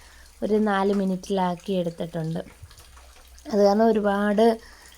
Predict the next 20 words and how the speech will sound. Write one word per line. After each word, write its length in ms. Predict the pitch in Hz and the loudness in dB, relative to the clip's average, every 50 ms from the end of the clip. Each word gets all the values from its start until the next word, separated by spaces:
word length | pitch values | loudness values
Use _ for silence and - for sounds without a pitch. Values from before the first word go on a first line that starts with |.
| - - - - | -20 -20 -8 -2
ആ, 200 | - 220 214 208 | 0 2 2 2
ഇത് 160 | 214 208 226 | 2 2 2
മിസ്സിംഗ് 460 | 226 220 214 214 - 233 214 220 220 | 2 2 0 0 -2 -2 0 0 0
ആണ്. 440 | 208 185 180 180 180 175 - - - - - - - - - - - - - - - - - - - 214 | 0 0 0 -2 -2 -4 -6 -10 -14 -20 -20 -20 -20 -20 -20 -20 -20 -20 -20 -20 -20 -20 -18 -8 -4 -2
കുറേ 420 | 208 196 196 196 196 196 202 220 | 0 2 2 2 0 0 0 0
വീഡിയോസ് 440 | 220 214 208 196 202 190 190 - 208 | 0 0 0 0 0 -2 -2 -2 -2
നല്ലതൊക്കെ 600 | 196 190 190 190 190 190 196 202 208 208 - 254 | -2 -2 0 -2 -2 -2 -2 -2 -4 -2 0 0
ഉണ്ടായിരുന്നു, 460 | 247 233 226 220 214 220 220 220 220 | 0 2 2 0 0 -2 -2 -2 -2
പക്ഷേ 220 | 214 214 - - 220 | -2 -4 -2 -2 -2
എഡിറ്റ് 260 | 208 190 190 185 - | -2 -2 -4 -4 0
ചെയ്യാൻ 580 | 247 240 226 220 214 214 214 214 220 220 220 208 | 0 2 2 2 0 0 -2 0 0 -2 -2 -2
കുറേ 280 | 220 208 196 202 220 | -2 -2 -2 -2 -2
സെലക്ട് 420 | 226 - 226 208 214 208 - - 240 | -2 -2 -2 -4 -4 -4 -4 -2 0
ചെയ്ത 260 | 233 220 208 196 208 | 2 2 2 0 -2
കൂട്ടത്തിൽ 580 | 202 196 202 185 196 190 190 233 214 214 208 | -2 -4 -4 -4 -4 -4 -4 -2 -2 -2 -2
നല്ലതൊന്നും 640 | 208 208 196 185 196 208 226 226 220 202 190 190 185 | -2 -2 -2 -2 0 -2 -2 -2 -2 -2 -2 -2 -2
കിട്ടിയില്ലെന്ന് 500 | 202 180 180 - 180 175 175 175 180 180 | -4 -4 -4 -2 -2 0 0 -2 -2 -2
തോന്നുന്നു. 220 | 180 175 175 - 180 | -2 -4 -2 0 0
തവളച്ചാട്ടമൊക്കെ 680 | 175 175 170 170 - 185 185 185 214 190 180 185 - 196 | 0 0 0 -2 -4 -4 -4 -2 -2 -4 -4 -4 -6 -6
ഉണ്ടായിരുന്നു, 580 | 180 175 165 170 170 175 170 170 175 180 185 | -4 -2 0 0 0 -2 -2 -4 -4 -4 -6